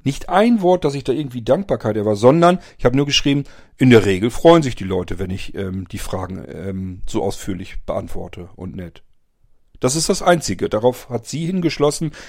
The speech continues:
jetzt erwartet der von mir auch noch, dass ich dankbar, dankbar bin. Nee, bin ich, äh, erwarte ich überhaupt nicht. Das, es gibt nur eins, wirklich eine einzige Eigenschaft,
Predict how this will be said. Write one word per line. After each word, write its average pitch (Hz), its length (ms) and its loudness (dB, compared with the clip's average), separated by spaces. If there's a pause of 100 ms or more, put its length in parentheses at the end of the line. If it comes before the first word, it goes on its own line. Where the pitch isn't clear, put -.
(120)
jetzt - 340 0 (200)
erwartet 113 420 4
der 113 100 6
von 107 200 2
mir 123 160 2
auch 120 80 0
noch, 113 140 0
dass 101 140 -2
ich 101 120 -10
dankbar, 151 360 -6 (240)
dankbar 117 380 -4
bin. 85 180 -12 (220)
Nee, 165 160 4
bin 208 160 10
ich, - 320 -2
äh, 110 280 -8
erwarte 127 380 0
ich 117 60 -4
überhaupt 120 460 -4
nicht. 87 260 -14 (320)
Das, - 240 -4
es - 160 -10
gibt 196 220 -6
nur 165 240 6
eins, 170 720 6
wirklich 151 320 -4
eine 208 380 0
einzige 147 520 -2
Eigenschaft, 110 680 -4